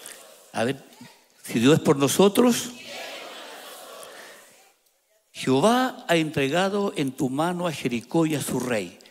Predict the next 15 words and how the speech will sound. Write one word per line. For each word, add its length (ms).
con 180
sus 240
varones 480
de 100
guerra. 440
Rodearéis 1080
pues 360
en 160
la 160
ciudad 960
todos 400
los 260
hombres 400
de 120
guerra. 840